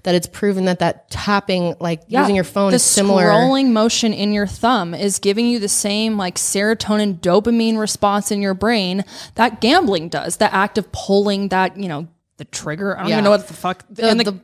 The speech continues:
Speaker 1: the pulley. I
Speaker 2: the
Speaker 1: don't know.
Speaker 2: pulley thingy on the, you know what I'm talking about, on the casino machines, the slot machines. It's the same, uh, reaction
Speaker 1: Yeah.
Speaker 2: that your body's getting, is that addicting,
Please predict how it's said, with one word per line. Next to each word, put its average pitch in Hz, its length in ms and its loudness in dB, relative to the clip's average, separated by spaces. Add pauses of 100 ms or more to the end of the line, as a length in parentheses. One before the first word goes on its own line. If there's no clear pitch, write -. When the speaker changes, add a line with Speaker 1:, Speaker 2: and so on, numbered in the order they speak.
Speaker 1:
the 254 80 -4
pulley. 220 420 0
I 180 60 0
Speaker 2:
the 285 60 2
Speaker 1:
don't - 100 -4
know. - 20 -6
Speaker 2:
pulley 359 280 4
thingy 208 340 -2
on 233 80 -4
the, 269 80 -6
you 403 120 -6
know 349 60 2
what 208 100 2
I'm - 100 -2
talking 202 160 0
about, 240 100 2
on 262 80 2
the 311 60 -2
casino 320 500 2
machines, 202 380 -2
the 220 40 -4
slot - 280 2
machines. 196 420 -4
It's - 160 -2
the 262 80 -2
same, 262 600 0 (500)
uh, 208 280 2
reaction 185 500 2
Speaker 1:
Yeah. 208 80 2
Speaker 2:
that 185 120 -2
your 185 80 0
body's 185 400 2
getting, 165 220 -4
is 170 120 -6
that 170 160 0
addicting, 165 280 -2